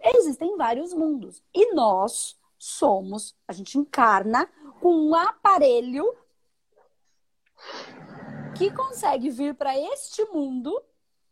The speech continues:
respirar o ar que tem aqui, é, é, escutar o tipo de som que existe aqui.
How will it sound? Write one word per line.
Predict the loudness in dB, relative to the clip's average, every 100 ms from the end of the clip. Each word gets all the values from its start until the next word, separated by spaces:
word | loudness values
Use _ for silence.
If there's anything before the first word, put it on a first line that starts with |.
| _
respirar | _ 0 0 -2 -8 -4 -2 -2 -6 -14
o | -8 -6
ar | -6 -8
que | -12
tem | -10 -10 -8
aqui, | -8 -8 -6 -6 -8 -12 _ -20 -20 _ _
é, | 6 8 8 6 2 2 0 -4 _ _ _ _ _ _ _ _ _
é, | -4 -2 -2 -4 -4 -6 -8 _
escutar | 2 2 0 -4 -4 -2 0 2 0 -6 _ _ _
o | -10
tipo | -10 -2 -2 0
de | -6 -4
som | 0 4 4 4
que | 2
existe | 2 0 -8 -10 -6
aqui. | -6 -4 -4 -4